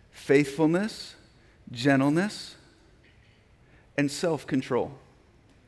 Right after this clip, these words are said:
There is no law against these things. That you can have these things in the midst of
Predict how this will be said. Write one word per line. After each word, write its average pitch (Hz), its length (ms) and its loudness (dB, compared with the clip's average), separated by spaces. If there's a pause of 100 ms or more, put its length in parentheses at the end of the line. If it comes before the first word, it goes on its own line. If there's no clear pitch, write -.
(580)
There 143 120 -4
is - 100 -4
no 160 200 0
law 151 460 0 (140)
against 139 400 0
these 139 180 0
things. - 480 -10 (960)
That 135 140 6
you 196 240 0
can 190 160 2
have 170 380 2
these 170 260 -4
things 120 440 0
in 135 140 0
the 131 80 2
midst 139 340 0
of 120 140 -2